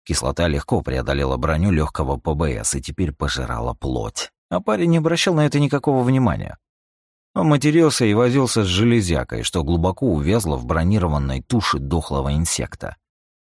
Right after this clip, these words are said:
Ее глаза полезли на лоб, ведь под пузырящейся плотью парня все четче проступали отливающие металлом ребра и кости.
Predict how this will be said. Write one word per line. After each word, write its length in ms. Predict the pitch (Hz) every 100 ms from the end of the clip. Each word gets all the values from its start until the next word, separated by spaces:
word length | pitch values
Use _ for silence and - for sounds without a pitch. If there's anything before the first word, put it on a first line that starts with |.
| _ _ -
Ее 160 | 85
глаза 300 | 92 113 269
полезли 400 | - 110 120 104
на 160 | 107 107
лоб, 280 | 113 101 -
ведь 240 | 67 76
под 180 | - 85
пузырящейся 800 | - 90 127 131 - 110 - 90
плотью 440 | - 98 117 85
парня 440 | 71 98 110 76 64
все 180 | - 80
четче 380 | - 117 123
проступали 640 | - 95 - 98 110 117 95
отливающие 680 | 85 85 98 117 - 87 82
металлом 640 | 87 - 92 90 101 110
ребра 400 | 92 78 71 87
и 80 | 87
кости. 640 | - 101 - - - -